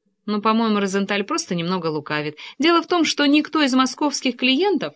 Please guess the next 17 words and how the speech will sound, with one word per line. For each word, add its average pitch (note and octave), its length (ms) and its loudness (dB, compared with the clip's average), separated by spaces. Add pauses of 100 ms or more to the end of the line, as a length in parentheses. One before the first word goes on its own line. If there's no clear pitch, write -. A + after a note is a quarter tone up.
никогда D#4+ 420 2
не E4 100 4
узнает, A#3+ 500 4
где A#3 280 4
именно C4 300 6
жил C#4+ 220 2
Марк A#3 260 2
Борисович F#3+ 680 2
во F3+ 120 0
время A#3+ 240 2
своей F3 280 0
командировки E3+ 600 -4
в - 80 -16
Париж F3+ 400 0
или F#3 160 0
в D3 100 -6
Лондон, C#3+ 400 -4